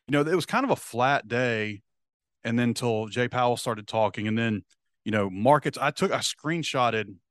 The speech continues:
my phone 'cause I was in a lunch meeting when, when Powell started talking. Uh,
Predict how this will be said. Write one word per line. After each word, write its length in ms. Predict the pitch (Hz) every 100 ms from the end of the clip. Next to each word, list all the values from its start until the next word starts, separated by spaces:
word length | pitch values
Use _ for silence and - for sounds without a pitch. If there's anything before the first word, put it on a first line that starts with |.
| _ _ _
my 220 | 117 110 95
phone 680 | - 127 127 104 95 90 _ _ _ _ _ _ _ -
'cause 140 | 101
I 80 | 120
was 120 | 131
in 100 | 117
a 60 | 101
lunch 300 | 107 123 117
meeting 320 | 104 101 98
when, 260 | 98 101 -
when 160 | 120 104
Powell 300 | - 113 104
started 280 | 117 95 -
talking. 460 | 107 101 90 90 _ _ _ _ _ _ -
Uh, 160 | 107